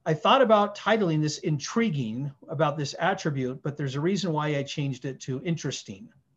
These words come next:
You want to be interesting. So part of it is, yes, to kind of learn how to communicate about yourself and be able to share ideas with other people and to be interesting. But the reason why I wanted to,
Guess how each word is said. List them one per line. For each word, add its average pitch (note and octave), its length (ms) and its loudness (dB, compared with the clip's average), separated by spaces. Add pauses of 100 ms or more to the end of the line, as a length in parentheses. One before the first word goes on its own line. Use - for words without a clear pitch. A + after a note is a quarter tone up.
(120)
You C#3+ 140 -8
want D#3 180 0
to D#3 60 -6
be D3+ 80 0
interesting. D3 680 -4 (300)
So E3+ 380 6
part B3+ 340 6
of C#3 80 2
it C#3 260 -2
is, C#3+ 220 -2
yes, D#3+ 320 2
to C#3 160 -4
kind F3+ 180 -4
of C3+ 140 -4
learn E3+ 180 2
how D3+ 140 0
to C#3 80 -2
communicate E3 520 -2
about C3+ 220 -2
yourself B2 800 -4 (540)
and C#3+ 380 0
be D#3+ 240 0
able D3+ 320 0
to C3+ 400 -2
share D#3 680 0
ideas C#3+ 480 -2
with B2+ 140 -6
other D3 260 -2
people C#3 460 -4
and C3 240 -6
to C3+ 120 -6
be D3 280 -2
interesting. D#3 800 -6 (800)
But D3 400 2 (100)
the E3+ 80 -4
reason F3 280 -2
why E3 180 4
I D#3 40 2
wanted D#3 340 0
to, C3 440 -2